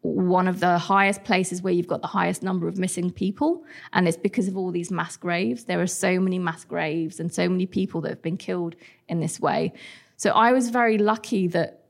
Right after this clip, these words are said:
we managed to escape. And the only way we managed to escape is when we were driving on the buses. At that time, you had Kurdish people working for Saddam Hussein, but they were actually working for Kurdish people to save them in situations like this.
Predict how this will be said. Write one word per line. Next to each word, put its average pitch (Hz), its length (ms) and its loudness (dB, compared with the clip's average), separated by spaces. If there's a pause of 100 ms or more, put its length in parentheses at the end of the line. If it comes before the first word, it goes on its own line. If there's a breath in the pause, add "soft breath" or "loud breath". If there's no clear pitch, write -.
we 196 140 4
managed 185 400 2
to 220 60 0
escape. 180 500 -2
And 180 120 -4
the 190 80 -2
only 226 180 0
way 233 160 0
we 214 120 0
managed 196 340 2
to 185 60 0
escape 190 440 0
is 165 160 0
when 175 160 0
we 185 100 0
were 180 100 2
driving 214 460 0
on 185 100 -4
the 165 60 -4
buses. 170 600 -4 (720)
At 208 140 -4
that - 240 4
time, 202 300 4
you 190 100 2
had 180 400 2 (680 loud breath)
Kurdish 254 400 2
people 214 300 0
working 185 340 0
for - 100 -8
Saddam 180 440 0
Hussein, 180 420 -4
but 185 100 -10
they 170 100 -4
were 170 80 -2
actually 175 300 -2
working 165 540 -6
for - 160 -16
Kurdish 165 380 -6
people 165 320 -12
to 170 120 -10
save 175 320 -2
them 160 140 -2
in 160 80 2
situations - 720 -4
like - 180 -2
this. - 320 -2